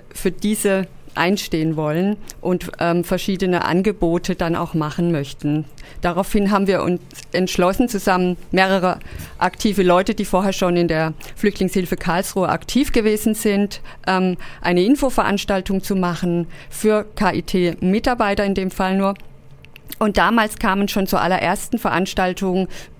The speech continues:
un-, ungefähr hundertfünfzig Leute. Und erfreulicherweise kamen die nicht nur, sondern am Ende hatten wir eine Liste von neunundneunzig Leuten, die gesagt haben,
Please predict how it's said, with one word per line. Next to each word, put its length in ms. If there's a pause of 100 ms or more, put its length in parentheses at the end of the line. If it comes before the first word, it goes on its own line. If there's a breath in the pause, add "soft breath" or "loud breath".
(160)
un-, 260 (120)
ungefähr 460
hundertfünfzig 720
Leute. 460 (360 loud breath)
Und 220
erfreulicherweise 840
kamen 360
die 80
nicht 220
nur, 120
sondern 320
am 160
Ende 340
hatten 220
wir 60
eine 120
Liste 360
von 220 (340 loud breath)
neunundneunzig 680
Leuten, 320
die 80
gesagt 460
haben, 320